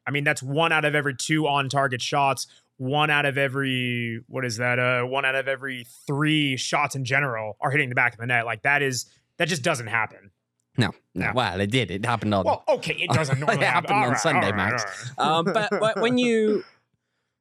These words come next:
Speaker 2: when you delve into some of that, though, I mean, look, we wanna try and take some of the positives here.
Speaker 1: Yeah.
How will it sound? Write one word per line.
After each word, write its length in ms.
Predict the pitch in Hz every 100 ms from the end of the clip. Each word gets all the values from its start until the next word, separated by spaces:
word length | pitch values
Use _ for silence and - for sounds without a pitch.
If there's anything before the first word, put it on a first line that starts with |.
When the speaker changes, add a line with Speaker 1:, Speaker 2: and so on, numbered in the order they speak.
| _ - 143
Speaker 2:
when 180 | 190 214
you 80 | 214
delve 240 | 240 240
into 160 | 220 -
some 220 | - 185
of 80 | 165
that, 200 | 160 160
though, 140 | 160
I 60 | 165
mean, 340 | 170 170 - _ -
look, 400 | 156 196 156 117 -
we 100 | 175
wanna 220 | 202 240 262
try 160 | 262
and 100 | 220
take 200 | 208 160
some 120 | -
of 60 | 151
the 60 | 135
positives 480 | 131 117 - 101
here. 320 | 110 98 113 156 -
Speaker 1:
Yeah. 180 | 120